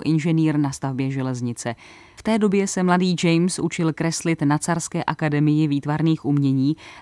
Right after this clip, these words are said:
a ve čtrnácti letech už chodil do školy v Londýně, kde ho nadchl Rembrandt a William Hogarth.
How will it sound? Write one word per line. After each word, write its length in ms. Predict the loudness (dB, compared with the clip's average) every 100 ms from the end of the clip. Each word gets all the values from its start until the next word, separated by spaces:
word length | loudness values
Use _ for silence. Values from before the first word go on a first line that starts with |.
| -8
a 60 |
ve 120 | -4 -4
čtrnácti 600 | -2 0 0 -2 -4 -2
letech 340 | -2 -4 -4
už 180 | -8 -8
chodil 400 | -4 -2 0 0
do 120 | 0
školy 300 | -2 -2 -2
v 80 | 0
Londýně, 520 | 2 2 2 2 2
kde 220 | 0 -4
ho 160 | -2 0
nadchl 400 | 0 -2 -6 -4
Rembrandt 500 | 0 0 2 0 -2
a 140 | -2 -2
William 400 | -2 -2 -2 -2
Hogarth. 520 | -2 -4 -8 -12